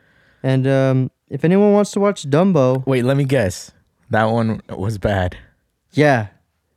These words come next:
Speaker 1: Real bad.
Speaker 2: Yeah.
Speaker 1: If anyone wants to watch Dumbo,
Speaker 2: <laughs> Real
Speaker 1: just,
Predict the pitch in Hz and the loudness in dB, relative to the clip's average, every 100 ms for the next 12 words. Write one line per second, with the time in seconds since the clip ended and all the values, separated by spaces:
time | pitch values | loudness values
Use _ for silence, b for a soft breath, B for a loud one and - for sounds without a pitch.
0 | _ _ - 131 139 120 113 104 87 90 | _ _ -2 0 2 0 -2 -2 -4 -8
1 | _ b b b b 139 165 175 175 190 | _ b b b b 2 4 2 2 -2
2 | 170 - 185 151 131 123 - 294 - 208 | -4 0 0 2 0 -2 -4 -6 -6 -6
3 | 214 165 143 | 0 0 0